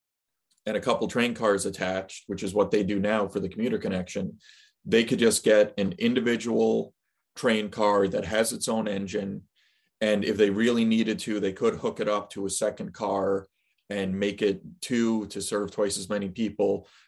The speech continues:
But you could ramp it up and you could ramp it down to serve the amount of people that you expect to take the train. And you could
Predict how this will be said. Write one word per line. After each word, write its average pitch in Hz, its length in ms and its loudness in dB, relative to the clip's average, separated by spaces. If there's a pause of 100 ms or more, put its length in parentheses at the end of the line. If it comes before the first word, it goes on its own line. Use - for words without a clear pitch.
(140)
But 98 180 2
you 113 140 2
could 101 320 0 (1040)
ramp 113 380 2
it 120 60 6
up 143 240 6
and 107 100 0
you 110 80 -4
could 104 140 -6
ramp 107 260 -2
it 92 100 -4
down 104 420 0
to 98 100 -8
serve 104 320 0
the 104 80 -4
amount 98 200 -4
of 90 60 -10
people 101 320 -2
that 95 140 0
you 98 100 -2
expect 95 400 -4
to 90 80 -12
take 95 240 -4
the - 80 -6
train. - 480 0 (500)
And 110 160 2
you 110 80 2
could 95 280 -2